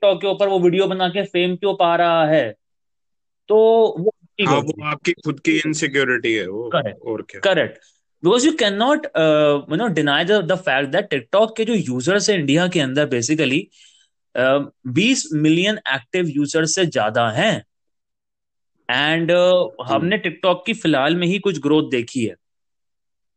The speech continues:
Speaker 1: पिछले एक दो साल के अंदर, अगर आप लगा लो। और अब ऐसा भी हो गया कि वहाँ पे एक saturation point आ चुका है TikTok पे कि अब बेचने वाले ही हैं सारे, खरीदार तो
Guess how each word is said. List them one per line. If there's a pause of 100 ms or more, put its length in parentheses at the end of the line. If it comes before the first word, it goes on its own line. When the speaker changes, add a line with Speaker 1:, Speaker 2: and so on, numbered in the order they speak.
(100)
Speaker 1:
पिछले
एक
दो
साल
के
अंदर,
अगर
आप
लगा
लो।
और
अब
ऐसा
भी
हो
गया
कि
वहाँ
पे
एक
saturation
point
आ
चुका
है
TikTok
पे
कि
अब (440)
बेचने
वाले
ही
हैं
सारे,
खरीदार
तो